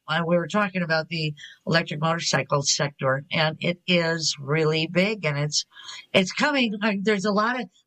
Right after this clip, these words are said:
I'd like to do a whole show on it just because I think there's a lot of opinions out there.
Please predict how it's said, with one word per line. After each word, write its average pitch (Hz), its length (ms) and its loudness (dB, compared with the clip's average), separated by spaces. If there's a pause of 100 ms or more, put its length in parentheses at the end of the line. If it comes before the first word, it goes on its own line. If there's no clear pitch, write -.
I'd 285 120 2
like - 200 0
to 277 80 -8
do 254 200 2
a 220 40 0
whole 247 180 2
show 254 320 -2
on 214 140 2
it 190 100 -2
just 196 160 -4
because 202 240 0
I 208 100 2
think 196 200 -2
there's 202 160 0
a 180 40 2
lot 190 180 2
of 180 80 -4
opinions 190 460 0
out 151 200 0
there. 143 180 -2